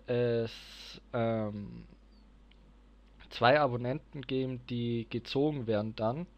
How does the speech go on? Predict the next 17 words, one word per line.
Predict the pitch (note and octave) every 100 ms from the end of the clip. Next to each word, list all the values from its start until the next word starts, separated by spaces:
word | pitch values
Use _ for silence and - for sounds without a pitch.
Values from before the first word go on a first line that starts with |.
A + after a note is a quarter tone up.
| - - - - - - -
Es | -
wird | A#2+
so | - D3
ablaufen, | D#3+ D#3 C#3+ D3 - C#3+ B2 -
der | A#2+ -
erste, | C#3 - D3
der | C#3+
gezogen | B2+ - D3 C#3+
wird, | C#3 -
gewinnt | B2 A#2+ A#2+
den | A#2+ A2+
Hauptpreis | C3+ D3 C3+ B2 A#2+
und | A2+
der | A2
zweite, | - A2 A2+ B2 - A#2
der, | A#2 A#2 A#2 A#2 - - - - - - - - -
ähm, | A#2+ A#2 A2+ A2+ A2